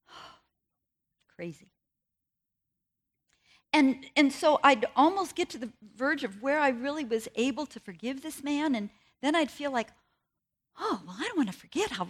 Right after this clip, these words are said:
wrong he was to Ray until he asks us to forgive him." So I'd take out the letter and reread it again, and I could never figure out why the cycle didn't stop. Crazy, crazy lady here you have speaking to you.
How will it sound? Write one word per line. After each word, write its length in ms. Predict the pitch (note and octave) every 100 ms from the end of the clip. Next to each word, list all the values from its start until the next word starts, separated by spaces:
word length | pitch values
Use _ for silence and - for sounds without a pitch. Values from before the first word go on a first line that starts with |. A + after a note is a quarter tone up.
| F3+
wrong 240 | B3+ G#4
he 80 | F#4+
was 200 | G3+ G3+
to 120 | - F#3+
Ray 220 | A#3 F#4
until 280 | A#3+ - A#3+
he 100 | G#3+
asks 220 | A#3+ -
us 140 | B3+
to 100 | -
forgive 300 | - G3 A#3
him." 140 | E4+ F#4+
So 100 | A3
I'd 180 | G#3 -
take 160 | C#4+
out 180 | D#4+ -
the 100 | F#3
letter 240 | G#3 C#4 D#4+
and 140 | A3+
reread 340 | G3+ G3 A#3
it 120 | D4 D#4
again, 280 | C#4+ E4+
and 100 | C4+ - - - -
I 80 |
could 160 | C4 C4+
never 300 | B3+ E4 G4+
figure 300 | - C#4+ D#4
out 160 | E4+ -
why 100 | A#3+
the 100 | A#3+
cycle 400 | - C#4 - C4
didn't 300 | A#3+ A3 G#3
stop. 580 | - F#3 E3+ D#3 - _ _ _ _ _ _ _ _ _ _ _ _ _
Crazy, 400 | - A3+ B3 B3
crazy 460 | - F#3+ F3+ F#3 E3
lady 380 | F3 E3 E3
here 260 | E3 F#3 F#3
you 140 | F#3
have 180 | F3+ F#3
speaking 400 | - - G3 G#3
to 140 | - C4+
you. 340 | B3 F3+ E3+